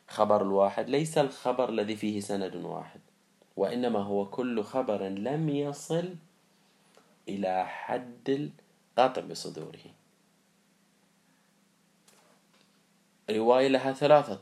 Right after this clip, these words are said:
طرق، رواية لها أربعة طرق، ولم تحتف بقرائن قطعية، فهنا لا يمكن القول بأنها رواية متواترة، وإنما تدخل في إطار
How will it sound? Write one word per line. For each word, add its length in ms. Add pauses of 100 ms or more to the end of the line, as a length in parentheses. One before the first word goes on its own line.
طرق، 360 (440)
رواية 320
لها 360
أربعة 400
طرق، 260 (320)
ولم 200
تحتف 380
بقرائن 460
قطعية، 560 (340)
فهنا 380
لا 160
يمكن 300
القول 340
بأنها 440
رواية 400
متواترة، 680
وإنما 540 (240)
تدخل 420
في 220
إطار 380